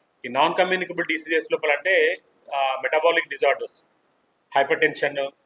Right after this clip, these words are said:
బీపీ, తర్వాత డయాబెటీస్, థైరాయిడ్ ప్రాబ్లమ్స్, ఇవి ఒకవైపు. ఇంకోవైపు క్యాన్సర్స్, ఆ, మెంటల్ డిజార్డర్స్, ఎనీమియాస్, థైరాయిడ్ ప్రాబ్లమ్స్, ఇవన్నీ ఇంకొక వైపు.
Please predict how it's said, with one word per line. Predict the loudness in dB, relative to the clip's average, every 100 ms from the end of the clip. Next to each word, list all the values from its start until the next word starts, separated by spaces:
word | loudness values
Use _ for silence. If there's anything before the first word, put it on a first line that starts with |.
| -6
బీపీ, | -6 -2 -4 -6 _ _ _ _ _ -6
తర్వాత | -2 0
డయాబెటీస్, | 4 6 6 2 -2 -4 -8 -8 _ _ _ 4
థైరాయిడ్ | 8 8 8 6
ప్రాబ్లమ్స్, | 4 6 0 -2 -6 -6 _ _ _ _ -4
ఇవి | 0 0 0 -8 _ _ -2
ఒకవైపు. | 4 6 6 2 -6 -8 _
ఇంకోవైపు | 0 4 4 2 -2
క్యాన్సర్స్, | 2 4 4 4 2 2 -6 -8 _ _ _ _ _ _ _ _ 0
ఆ, | 4 2 2 0
మెంటల్ | 4 6 6
డిజార్డర్స్, | 4 4 4 2 -2 -4 -4 -8 _ _ _ _ -6
ఎనీమియాస్, | -2 0 4 4 4 0 -2 -2 _ _ _ _ _
థైరాయిడ్ | 4 6 6 6
ప్రాబ్లమ్స్, | 6 6 0 -4
ఇవన్నీ | -2 0 0
ఇంకొక | 2 2 2
వైపు. | 0 -4 _